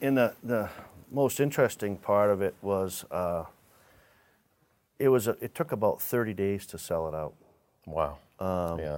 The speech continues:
Speaker 2: So
Speaker 1: there
Speaker 2: you
Speaker 1: were
Speaker 2: hit,
Speaker 1: a
Speaker 2: you hit
Speaker 1: few
Speaker 2: the demand
Speaker 1: condos
Speaker 2: mark.
Speaker 1: left and maybe a duplex or two, but in general,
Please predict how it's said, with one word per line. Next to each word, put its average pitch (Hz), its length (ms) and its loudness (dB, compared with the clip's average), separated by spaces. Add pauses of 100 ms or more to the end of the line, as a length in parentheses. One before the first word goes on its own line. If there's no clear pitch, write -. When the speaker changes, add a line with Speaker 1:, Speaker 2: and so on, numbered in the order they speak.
Speaker 2:
So - 160 -4
Speaker 1:
there 185 140 6
Speaker 2:
you - 60 6
Speaker 1:
were 175 80 12
Speaker 2:
hit, 131 60 12
Speaker 1:
a 101 40 2
Speaker 2:
you 95 60 4
hit 120 80 8
Speaker 1:
few 135 120 10
Speaker 2:
the 90 60 2
demand 110 320 8
Speaker 1:
condos 107 160 6
Speaker 2:
mark. 71 140 0
Speaker 1:
left 104 360 4
and 92 220 -2
maybe 98 280 0
a 90 100 2
duplex 101 600 -2
or 92 60 -4
two, 98 260 -2
but 110 140 0
in 117 160 0
general, 101 480 2